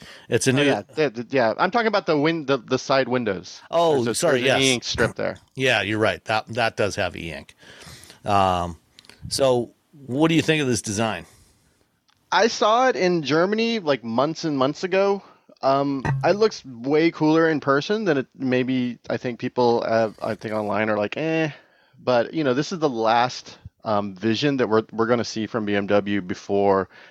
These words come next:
Speaker 2: they show a production vehicle. So there, this is pretty close to what we're gonna see. I mean, obviously some of the lighting stuff's gonna change. You know, you gotta make it so it's legal <laughs> to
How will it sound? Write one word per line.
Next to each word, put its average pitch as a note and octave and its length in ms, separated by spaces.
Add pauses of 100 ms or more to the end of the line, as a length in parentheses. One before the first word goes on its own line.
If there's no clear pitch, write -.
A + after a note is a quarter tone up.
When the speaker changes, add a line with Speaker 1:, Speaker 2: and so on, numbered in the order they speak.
(140)
Speaker 2:
they G#2+ 120
show G#2 240
a F#2 60
production F2+ 480
vehicle. E2 580
So F#2+ 560 (480)
there, A2+ 220
this B2 240
is B2 160
pretty A2+ 240
close G2+ 300
to G2 100
what F2 120
we're G2 120
gonna F#2 180
see. G#2 260
I G#2 60
mean, G#2+ 160
obviously G2 360
some F#2+ 200
of F2+ 60
the F#2 100
lighting F#2 340
stuff's - 280
gonna G2+ 160
change. E3 500
You A#2 80
know, G#2 80
you G2 80
gotta G2 160
make G#2 220
it G2 160
so F#2+ 160
it's - 280 (220)
legal C#3 540
<laughs> - 460
to A#2+ 120